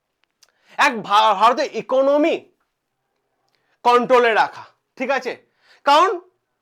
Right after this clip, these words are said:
ভারত যে রাশিয়ার কাছ থেকে তেল নিচ্ছে, সেই তেলটা গুণগত মান ভালো, এক। দু নম্বর, সস্তায় পাচ্ছি। ভারতে ডেইলি যে তেলের চাহিদা, তার এইটটি ফাইভ পার্সেন্ট, এইটটি ফাইভ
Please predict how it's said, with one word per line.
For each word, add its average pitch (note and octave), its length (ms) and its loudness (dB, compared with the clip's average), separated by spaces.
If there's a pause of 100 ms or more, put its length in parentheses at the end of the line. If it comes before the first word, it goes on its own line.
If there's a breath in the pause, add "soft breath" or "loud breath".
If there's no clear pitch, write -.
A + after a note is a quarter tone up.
(800)
ভারত A3+ 360 2
যে F4 120 0
রাশিয়ার C#4 440 -2
কাছ E4 220 -2
থেকে E4 140 -6
তেল C4+ 360 -2
নিচ্ছে, B3+ 380 -4
সেই C4+ 280 -4
তেলটা C4 420 -2
গুণগত A#3+ 460 -2
মান A3 340 -2
ভালো, G#3+ 400 -8 (300)
এক। G3 280 -8 (500 soft breath)
দু B3 140 -2
নম্বর, C4+ 300 0
সস্তায় A#3 520 -8
পাচ্ছি। A#3+ 540 -14 (720)
ভারতে C4+ 420 2
ডেইলি A#3+ 420 2
যে C#4+ 120 -4
তেলের B3 500 -4
চাহিদা, A3+ 460 -4
তার A3+ 180 -6 (120)
এইটটি A3+ 360 -6
ফাইভ G#3+ 340 -8 (140)
পার্সেন্ট, A3+ 460 -12 (460)
এইটটি A#3 400 -8
ফাইভ A3 360 -8